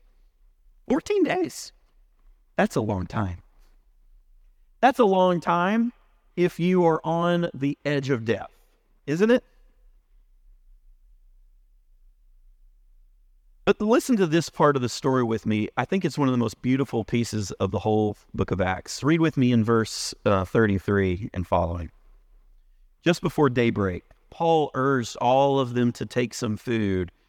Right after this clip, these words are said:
saying, 'Today is the fourteenth day that you have been in suspense and remaining without food. You have eaten nothing.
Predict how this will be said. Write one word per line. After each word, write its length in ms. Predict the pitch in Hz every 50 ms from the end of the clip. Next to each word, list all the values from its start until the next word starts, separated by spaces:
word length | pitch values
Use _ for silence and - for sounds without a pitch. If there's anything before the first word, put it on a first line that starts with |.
| _ _
saying, 640 | - - - 117 107 107 104 98 92 87 85 85 - _ _ _ _ _ _ _ _ _ _ _ _ _ _ _ _ _ _ -
'Today 540 | 139 120 127 135 143 151 165 170 165 160
is 200 | 160 - - 123
the 100 | - 117
fourteenth 640 | - - - 143 143 143 - - 147 143 127 - 120
day 300 | 117 120 120 123 123 120
that 160 | 110 113 -
you 120 | 110 113
have 200 | 110 104 95 110
been 380 | 107 117 123 123 120 117 120 120 -
in 100 | 101 98
suspense 1000 | - 101 - - - - - 131 135 151 170 185 - - - - - - - _ _ _ _ _ _ _ _ _ _ _ _ _ -
and 100 | - 123
remaining 340 | 120 120 139 135 135 120 117
without 280 | 104 98 113 98 -
food. 440 | - - - 123 135 143 156 156 139
You 140 | 117 117 110
have 180 | 104 101 92 - -
eaten 460 | 127 139 147 - 120 123 123 113 107
nothing. 560 | 110 120 127 - - 165 175 185 185 190 -